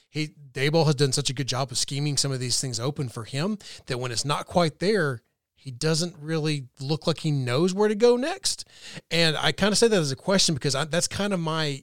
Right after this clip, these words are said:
impression, because it's, it's a small sample size, mind you. But that's kinda where I see. So if you can find ways to put that pressure on him,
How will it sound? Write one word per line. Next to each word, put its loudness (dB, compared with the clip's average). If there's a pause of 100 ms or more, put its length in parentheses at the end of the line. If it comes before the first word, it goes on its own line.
impression, -4
because -6
it's, -8 (260)
it's -4
a 4
small 6
sample 2
size, -2
mind -2
you. -8 (400)
But -4
that's 4
kinda 2
where 2
I 0
see. 2
So 0
if -4
you -4
can -4
find -2
ways 2
to -4
put -6
that -6
pressure -6
on -6
him, -4